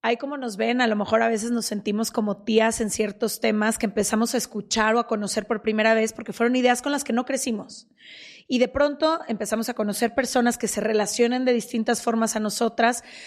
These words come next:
particularmente el último año, tanto tú como yo, salimos con hombres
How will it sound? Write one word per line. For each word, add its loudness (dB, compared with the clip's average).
particularmente 2
el 2
último 2
año, 2
tanto -4
tú 0
como 0
yo, 0
salimos -2
con -2
hombres 2